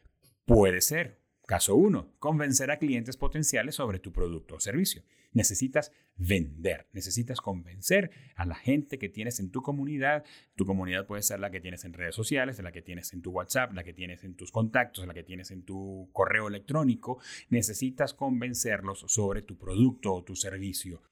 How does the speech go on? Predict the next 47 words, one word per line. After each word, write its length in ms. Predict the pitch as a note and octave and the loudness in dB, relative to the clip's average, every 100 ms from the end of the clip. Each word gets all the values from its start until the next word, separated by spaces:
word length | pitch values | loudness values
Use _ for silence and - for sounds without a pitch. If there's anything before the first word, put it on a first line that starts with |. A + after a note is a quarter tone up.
| _ _ _ | _ _ _
¿Cómo 300 | - G2 G2+ | 4 6 6
lo 140 | F#2+ | 4
vas 180 | D#2+ - | 0 -4
a 40 | - | -2
hacer? 400 | - G3+ - - - _ | 0 2 0 -8 -20 _
Para 340 | G2+ F2 D#2+ F#2 | 2 2 2 0
eso 260 | C3 A#3+ | 2 2
hay 200 | E3 G2 | 2 -2
todo 180 | F#2 F#2 | -4 -6
un 80 | F2+ | -4
plan. 240 | D3 G3 | 0 2
Ya 140 | F#2+ - | 2 -2
sabrás 380 | A2 G2+ G2+ | -4 -6 -6
que 300 | - A2 C3 - - | -4 -2 -2 -6 -8
cuando 260 | - G2 F2+ | 0 2 2
se 160 | - F2+ | -4 -6
desarrolla 640 | F2 - E2+ C#3+ D3 F#2+ | -8 -8 0 2 2 -2
una 100 | G2+ | -6
estrategia 460 | G#2+ G#2 F#2+ A#2+ | -12 -12 -6 -2
de 60 | B2 | 0
marketing, 500 | G2+ F#2 C#3+ C#3+ C3 | 0 -4 -8 -4 -2
pues 220 | - - | 2 2
hay 100 | G2+ | 2
una 140 | G2+ G2 | -4 -4
serie 260 | G#2+ G2+ | -6 -6
de 80 | G2 | -6
pasos 300 | F#2+ G2 G2+ | -6 -6 -8
que 100 | A2 | -6
se 140 | - C3+ | -4 4
cubren, 320 | D#3 B2+ A#2+ | 4 6 2
de 80 | - | -2
preguntas 420 | F2+ F#2+ F2 - | -6 -8 -10 -10
que 80 | F2+ | -8
se 140 | G2+ | -4
responden. 520 | C3 - A3+ C#3+ F2+ - - | -4 0 2 2 0 -6 0
Otro 340 | - F3+ E3 B2+ | 6 6 6 4
objetivo 360 | G#2 A2+ B2+ | 4 4 0
que 80 | G2+ | 0
puedes 240 | F#2 F2+ - | -2 -4 -2
tener 280 | D#3+ D#3+ | -2 0
es 220 | C3+ A#2+ B2 | 0 -2 -4
ganar 680 | G#2+ A#2 A2+ A2+ A2 A2+ | -2 -2 0 0 -2 -2
buena 320 | A2 F#2+ F#2+ G#2 | -2 -2 -2 -6
reputación 580 | A#2+ D3+ C#3 A#2+ F2+ | -4 -4 -4 -6 -8
en 100 | F2+ | -10
tu 100 | F#2 | -10
mercado. 460 | F#2+ G2 F3+ G3 G#2 | -10 -8 -2 0 0